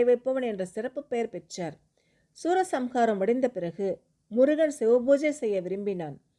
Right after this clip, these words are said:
அதற்காக கடற்கரையில் கட்டப்பட்ட கோவில்தான் திருச்செந்தூர் கோவில். இங்கு மூலஸ்தானத்தில் பின்பகுதியில் முருகன் பூஜை செய்த சிவலிங்கத்தை காணலாம்.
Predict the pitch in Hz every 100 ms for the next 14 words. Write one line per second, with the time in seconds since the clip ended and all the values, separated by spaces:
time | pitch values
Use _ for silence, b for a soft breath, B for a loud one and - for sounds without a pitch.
0 | _ _ _ - 220 294 294 285 302 226
1 | 180 240 254 262 254 196 - 220 208 208
2 | 208 202 190 196 175 170 220 320 _ _
3 | _ _ 302 320 - 220 196 214 - 180
4 | 156 - _ _ _ _ _ - 269 262
5 | 233 277 339 370 - 269 240 226 226 208
6 | - 269 302 269 247 220 220 196 214 254
7 | 285 240 240 247 269 247 226 190 - 190
8 | 233 262 262 262 277 214 170 151 131